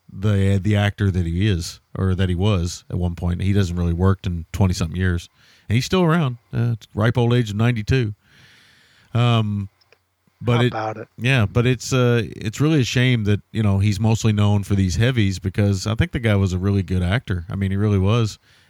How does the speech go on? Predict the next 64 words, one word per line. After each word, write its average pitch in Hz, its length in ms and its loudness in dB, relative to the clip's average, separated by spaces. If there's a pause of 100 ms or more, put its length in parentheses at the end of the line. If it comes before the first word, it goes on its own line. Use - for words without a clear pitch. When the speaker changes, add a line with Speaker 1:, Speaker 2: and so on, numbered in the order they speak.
Speaker 1:
And 104 140 2
I 107 40 2
know 127 140 2
Klugman 104 400 0
was. 80 260 -2
I 95 40 -4
mean, 95 120 2
I 104 80 4
loved 123 240 2
Klugman 80 320 -4
growing 80 300 -4
up. 82 180 -6
I 92 40 0
mean, 90 160 -2
he 101 80 0
was 98 100 0
a 85 60 0
big 92 200 0
part 95 160 2
of 95 60 2
my 92 80 2
childhood, 95 480 0
so 82 240 -4 (480)
I - 600 -20
think 131 140 2
he - 80 0
could 92 120 -4
really 107 220 0
nail 101 260 0
comedy 101 560 0
and 85 180 -4
seriousness 92 680 -2
in 85 220 -4
the 85 200 0
same 92 260 0
scene. 90 380 0
That's 113 160 -2
what 123 140 2
I 101 60 0
think 104 180 0
about 95 180 0
when 87 80 -2
I 92 40 0
think 92 140 0
about 85 200 -4
Quincy. 87 400 -2
It 85 80 -6
could 92 80 -8
be 98 80 0
funny, 160 400 0 (800)
but 107 80 2
at 101 80 0
the - 60 -6
same 113 260 0
time, 110 240 2
it 98 40 0
could 104 120 -2
be 95 80 2
grim. 87 640 0
It - 20 -6
was 131 140 -2
a 107 40 -2
strange 170 300 0
show, 107 400 0